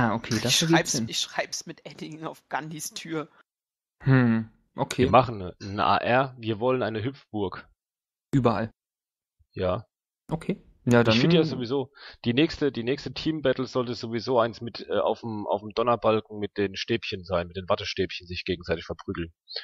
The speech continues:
Speaker 3: Unten drunter sollte Melasse sein, in die man reinfällt. Das sollte man mal machen
Speaker 2: Ey,
Speaker 3: bei
Speaker 2: Pudding.
Speaker 3: Pudding? Vanille und Schoko. Links
Speaker 2: Ja,
Speaker 3: Vanille,
Speaker 2: klar, dann
Speaker 3: rechts
Speaker 2: hab ich
Speaker 3: Schoko.
Speaker 2: wenigstens noch was davon.
Speaker 1: Und man
Speaker 3: Das
Speaker 1: sollte dabei einen Hula-Hoop-Reifen noch, äh, um sich schwingen lassen.
Speaker 2: Also jetzt übertreibst du aber.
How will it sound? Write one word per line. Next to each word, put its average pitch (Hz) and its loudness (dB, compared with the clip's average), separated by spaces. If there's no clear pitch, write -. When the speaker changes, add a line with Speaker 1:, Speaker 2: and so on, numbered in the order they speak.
Speaker 3:
Unten 113 0
drunter 110 2
sollte 98 2
Melasse 110 4
sein, 98 -6
in 95 -8
die 92 -10
man 87 -8
reinfällt. 85 -6
Das - 0
sollte 90 -4
man 85 -12
mal 82 -10
machen 82 -4
Speaker 2:
Ey, 85 -10
Speaker 3:
bei 78 -8
Speaker 2:
Pudding. 190 2
Speaker 3:
Pudding? 185 2
Vanille 135 -2
und 143 -4
Schoko. 98 -8
Links 104 -2
Speaker 2:
Ja, 143 6
Speaker 3:
Vanille, 131 4
Speaker 2:
klar, 156 4
dann - -2
Speaker 3:
rechts 135 4
Speaker 2:
hab 202 8
ich 240 -4
Speaker 3:
Schoko. - -2
Speaker 2:
wenigstens 175 -8
noch 160 -8
was - -10
davon. - -14
Speaker 1:
Und 131 0
man 123 6
Speaker 3:
Das 117 6
Speaker 1:
sollte 123 6
dabei 120 4
einen 120 -2
Hula-Hoop-Reifen 113 -4
noch, - -4
äh, 104 0
um 110 0
sich 107 -2
schwingen 107 -4
lassen. - -10
Speaker 2:
Also 147 -2
jetzt 156 0
übertreibst 180 0
du - -8
aber. - -12